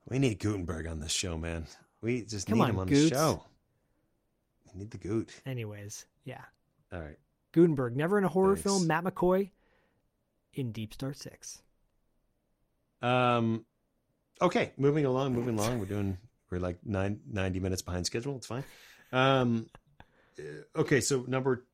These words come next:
Speaker 1: uh, number two.
Speaker 2: We're on your,
Speaker 1: Number
Speaker 2: we're on
Speaker 1: two.
Speaker 2: our number twos. We're going fast.
Speaker 1: Okay, so number two, uh, is a soundtrack to a movie that was kinda based on the, the, uh, infamous Bloody Mary stories. You know, when you go in front of a mirror and you say,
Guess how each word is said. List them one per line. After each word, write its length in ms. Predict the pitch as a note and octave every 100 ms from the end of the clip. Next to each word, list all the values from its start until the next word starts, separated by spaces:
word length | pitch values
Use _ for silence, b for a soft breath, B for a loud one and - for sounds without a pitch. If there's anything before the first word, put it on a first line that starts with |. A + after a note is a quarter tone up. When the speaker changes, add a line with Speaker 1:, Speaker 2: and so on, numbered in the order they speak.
| -
Speaker 1:
uh, 120 | B2
number 220 | C#3 F#3+
two. 200 | - -
Speaker 2:
We're 200 | B2+ F#3+
on 120 | C#4 B3+
your, 100 | F#3+
Speaker 1:
Number 140 | E3+
Speaker 2:
we're 100 | B3
on 60 | E4
Speaker 1:
two. 60 |
Speaker 2:
our 60 | F4+
number 200 | A#3 F#3+
twos. 240 | - C4
We're 80 | F3
going 220 | A3 B3
fast. 420 | - A3+ G3 - _ _ _ _ _ _ A#2
Speaker 1:
Okay, 200 | A#2+ D#2+
so 160 | - A#2+
number 160 | B2+
two, 440 | C#3+ D3 A#2 F#2+ F#2 b b b -
uh, 540 | F#2+ F#2+ F2+ F2 E2+ - _
is 160 | A2+ F#2
a 140 | -
soundtrack 400 | A#2+ A2+ A2+ G#2+
to 120 | - G2
a 20 |
movie 360 | F#2 G#2 G2+
that 100 | F#2
was 120 | F#2 F#2 -
kinda 140 | G2+
based 280 | E2+ G2 -
on 100 | F2+
the, 200 | E2 E2 b b _ -
the, 280 | - D#2+ D#2
uh, 120 | C#2+ -
infamous 360 | G#2+ G2+ F#2+ -
Bloody 300 | G2 F#2 F2
Mary 300 | F2+ G2 F2+
stories. 540 | - F2 E2 D#2 - B B _
You 80 | F2+
know, 140 | E2+
when 120 | E2+
you 160 | E2 D#2 _ _ _ -
go 180 | F#2
in 60 | F#2+
front 200 | F#2+ G2
of 60 | E2
a 60 |
mirror 480 | D#2 F#2 G#2+ F2+ E2 b b -
and 100 | E2+
you 60 | E2
say, 500 | - G2 F#2 F2+